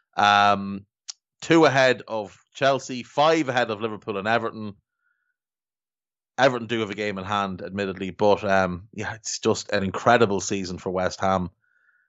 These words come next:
Up next, Man City away. I, I, again, just chalk it, chalk it down as a City win and move on.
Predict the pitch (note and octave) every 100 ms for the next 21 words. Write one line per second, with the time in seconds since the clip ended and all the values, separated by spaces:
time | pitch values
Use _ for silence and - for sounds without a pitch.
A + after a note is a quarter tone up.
0 | _ - C#3 C#3 B2 B2 - - A#2+ B2+
1 | C#3+ C3+ - C3 B2 A#2 A#2 _ _ _
2 | _ _ _ _ _ _ _ _ _ _
3 | - - A2+ G#2+ G#2+ G2 F#2 - G2 G#2
4 | G#2 G2 _ - G2+ G#2 F2+ E2 _ _
5 | _ _ _ - - _ _ - G#2 -
6 | _ _ _ _ B2 D3 D#3 F3 - C3
7 | D3+ F#3+ F3+ F3 E3 D#3 D#3+ D#3+ C#3+ A#2+
8 | A#2 G#2+ A2+ A2+ A2 F#2